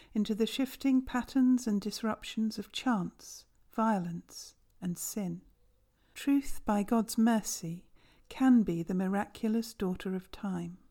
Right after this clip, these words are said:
Meaning unfolds. It discloses itself through what has been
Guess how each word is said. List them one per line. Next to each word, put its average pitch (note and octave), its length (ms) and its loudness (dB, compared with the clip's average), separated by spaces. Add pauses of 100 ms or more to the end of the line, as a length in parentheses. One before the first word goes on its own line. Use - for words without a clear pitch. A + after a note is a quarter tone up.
(960)
Meaning G3+ 600 6
unfolds. G#3 960 -4 (140)
It C#4 180 2
discloses C#4+ 720 4
itself A#3 480 0
through A#3+ 280 0
what A3+ 200 0
has F#3 320 -2
been F#3 400 -4